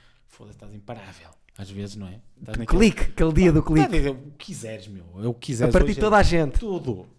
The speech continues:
Speaker 1: Pá, mas isso é, o que é que é preciso? É estar à vontade. Chegas a
Speaker 2: Sim.
Speaker 1: um palco, não estás à vontade. Ah, aperta
Speaker 2: Demora a
Speaker 1: desfilter,
Speaker 2: seres tu
Speaker 1: aperta
Speaker 2: em
Speaker 1: des-,
Speaker 2: palco.
Speaker 1: Exato. Pá, mas eu, pronto, fiz no Porto, correu bem, porque também no Porto era mais fácil amigos e tal. E, e alguns fãs da banda também, também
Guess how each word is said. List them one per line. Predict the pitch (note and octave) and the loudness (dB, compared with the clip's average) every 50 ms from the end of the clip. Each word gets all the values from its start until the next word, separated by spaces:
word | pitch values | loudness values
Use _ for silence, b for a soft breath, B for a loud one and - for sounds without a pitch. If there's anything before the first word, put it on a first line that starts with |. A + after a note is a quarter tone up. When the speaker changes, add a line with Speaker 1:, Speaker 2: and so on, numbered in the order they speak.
| _ A#2 A2 | _ -16 -12
Speaker 1:
Pá, | C3+ A#2+ F#2 - _ G2 | -12 -12 -12 -14 _ -12
mas | G#2+ A#2+ A#2+ | -10 -8 -8
isso | C#3 C3 - D#3 | -8 -8 -8 -8
é, | D#3 | -10
o | D#3 D#3 | -10 -12
que | - C#3+ | -16 -14
é | |
que | - D3 | -12 -12
é | C3+ | -12
preciso? | - - C3+ G2+ G2+ | -12 -10 -12 -12 -12
É | |
estar | G2 A#2 A2+ | -12 -12 -12
à | A2+ | -12
vontade. | A2+ A#2+ B2+ B2+ C3+ C3 A2+ G2+ G2 - - | -12 -14 -14 -14 -12 -12 -12 -12 -14 -20 -20
Chegas | - - A#2 A#2+ A#2 | -18 -14 -12 -6 -2
a | B2 | -2
Speaker 2:
Sim. | - | -2
Speaker 1:
um | |
palco, | D3+ C#3 A#2+ A2 | -2 -2 -8 -10
não | A2+ | -10
estás | A#2 A#2+ A#2 A#2 | -10 -10 -10 -10
à | A#2+ | -10
vontade. | A2+ B2 B2 B2 C3 B2+ B2+ C3+ C#3+ - - - | -10 -12 -14 -12 -12 -10 -10 -10 -12 -14 -18 -20
Ah, | - - - - - _ _ _ _ _ _ _ _ _ | -20 -18 -18 -20 -20 _ _ _ _ _ _ _ _ _
aperta | - C3 A#2+ C3 A#2+ A#2+ | -20 -14 -8 -6 -2 2
Speaker 2:
Demora | C3+ C3+ B2 A#2+ A#2 A#2 | 2 4 6 6 4 4
a | A2+ | 4
Speaker 1:
desfilter, | A2+ - A#2 A#2 A2+ - | 4 4 4 4 2 2
Speaker 2:
seres | - - | 2 2
tu | A2+ A2 G#2+ | 2 2 2
Speaker 1:
aperta | G#2 G#2 D#3 C#3+ G2+ | 2 0 0 0 0
Speaker 2:
em | G2+ | -2
Speaker 1:
des-, | G#2 G2 | 0 0
Speaker 2:
palco. | - G2+ G2+ G2 G2+ E3+ | 0 0 0 -2 -4 -8
Speaker 1:
Exato. | D3 C3 B2 A2 G#2 - _ _ _ _ _ _ _ _ _ _ _ _ _ - | -8 -10 -10 -10 -12 -16 _ _ _ _ _ _ _ _ _ _ _ _ _ -6
Pá, | G#3+ F3 C3+ - - - - | -6 -6 -6 -6 -12 -20 -18
mas | F3+ F#3+ F#3+ G3 G3+ | -14 -10 -8 -6 -6
eu, | G#3+ F#3+ | -6 -6
pronto, | - F3+ D3 B2 - | -4 -4 -4 -4 -4
fiz | - D#3 D#3 | -6 -6 -6
no | E3 | -6
Porto, | D3+ D3+ F3+ F#3 F#3+ G3+ F#3+ F#3+ F#3 G3 - _ _ _ _ _ _ _ | -4 -2 -2 0 0 -2 -4 -8 -12 -14 -14 _ _ _ _ _ _ _
correu | _ - C3 C3+ B2+ A2+ A#2+ | _ -12 -6 -4 -2 -2 -2
bem, | B2+ C#3+ | -4 -4
porque | C3+ - | -6 -12
também | - A#2 A2 A2 | -14 -14 -14 -14
no | G#2 | -14
Porto | - A2+ G#2+ - - | -16 -18 -18 -16 -14
era | G#2+ G#2 | -14 -14
mais | G2+ G2 | -14 -14
fácil | G2+ G2+ G2 G2+ G2 | -16 -16 -16 -16 -16
amigos | F#2 F2+ F#2 G2 G2 F#2 F2 | -16 -16 -16 -16 -16 -18 -20
e | E2+ | -20
tal. | - - F#2 F#2 F2+ - - _ _ _ _ _ _ _ _ _ _ | -20 -20 -20 -20 -20 -20 -20 _ _ _ _ _ _ _ _ _ _
E, | F2+ | -20
e | F2 | -20
alguns | E2+ E2+ F2+ F2 E2+ E2 - _ _ b b b b b b b | -20 -20 -20 -20 -20 -20 -20 _ _ b b b b b b b
fãs | - - - G#2 A2 A2 G#2 | -12 -8 -6 -6 -6 -6 -8
da | G2+ F#2+ | -10 -14
banda | F#2+ F#2+ G2 A2 A#2+ A#2 | -14 -14 -16 -16 -16 -16
também, | A2 - G2 F#2+ G2 G2 G2+ G2+ | -16 -16 -16 -14 -14 -14 -14 -16
também | G2 G2 F#2 F#2 F#2+ | -16 -16 -16 -14 -14